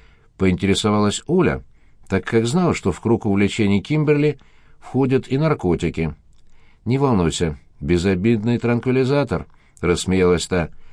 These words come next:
"Бери, это действительно помогает". Оля проглотила одну таблетку. И на самом деле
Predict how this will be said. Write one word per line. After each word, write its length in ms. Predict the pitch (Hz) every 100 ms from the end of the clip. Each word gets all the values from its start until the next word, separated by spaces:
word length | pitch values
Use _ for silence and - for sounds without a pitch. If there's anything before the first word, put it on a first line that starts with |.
| - -
"Бери, 280 | 120 160 131
это 160 | 78 85
действительно 540 | 95 - 107 104 104
помогает". 560 | 113 127 110 82 76 - - - - - - _ - _ - _ _ _ - - - - - - _
Оля 260 | 110 143 156
проглотила 600 | 139 110 113 - 127 120
одну 220 | 110 120
таблетку. 640 | 127 107 92 87 - 87 - - _ _ _ -
И 100 | 78
на 120 | 78
самом 400 | 95 92 101 131
деле 380 | 170 139 71